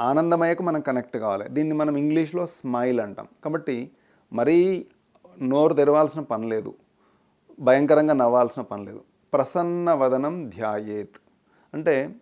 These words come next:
ప్రసన్నంగా ఉండాలి. అంటే ఈ రెండు లిప్ ఎండింగ్స్ కొంచెం మనం పైకి తీసుకోవాలి. ఇదేంటంటే ఎవరిది వాళ్ళు సెల్ఫీ కెమెరా ఆన్ చేసుకున్నా, లేదు ఇంట్లో అద్దంలో ఒకసారి కూర్చొని మనం చెక్ చేసుకోవాలి. But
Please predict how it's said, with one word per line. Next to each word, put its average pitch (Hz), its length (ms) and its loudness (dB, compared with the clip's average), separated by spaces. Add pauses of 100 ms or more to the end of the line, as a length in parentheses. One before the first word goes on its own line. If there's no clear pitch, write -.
(100)
ప్రసన్నంగా 147 1080 -4
ఉండాలి. - 460 -12
అంటే 160 280 -6
ఈ 139 240 -2
రెండు 135 340 -2
లిప్ 139 340 -4
ఎండింగ్స్ 135 460 -4
కొంచెం 131 540 -8
మనం 156 320 -12 (800)
పైకి 117 280 -6
తీసుకోవాలి. - 540 -16 (840)
ఇదేంటంటే 160 420 0
ఎవరిది 139 260 2
వాళ్ళు 135 260 2
సెల్ఫీ 127 380 -4
కెమెరా 123 320 0
ఆన్ 113 220 -2
చేసుకున్నా, 117 540 -8
లేదు 113 380 -2 (220)
ఇంట్లో 127 300 -2
అద్దంలో 117 480 -4
ఒకసారి 110 300 -10 (140)
కూర్చొని 127 420 -10 (400)
మనం 139 240 -2
చెక్ 110 160 -6
చేసుకోవాలి. 104 460 -10 (100)
But 147 140 -2